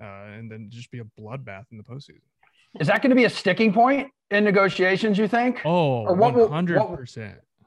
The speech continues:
Speaker 2: Okay.
Speaker 1: I, that's so, at the beginning of this year, when they were trying to figure out this season after the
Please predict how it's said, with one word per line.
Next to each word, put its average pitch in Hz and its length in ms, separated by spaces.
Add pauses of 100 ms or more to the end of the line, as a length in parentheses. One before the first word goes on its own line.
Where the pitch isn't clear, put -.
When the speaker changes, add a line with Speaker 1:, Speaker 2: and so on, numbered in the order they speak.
Speaker 2:
Okay. 113 280 (580)
Speaker 1:
I, 165 420 (120)
that's 160 340
so, 165 440 (840)
at 151 120
the 156 80
beginning 165 340
of 139 140
this 165 240
year, 139 160
when 123 120
they 123 100
were 127 80
trying 135 180
to 127 60
figure 131 280
out 117 100
this 143 160
season 127 320
after 117 440
the 113 160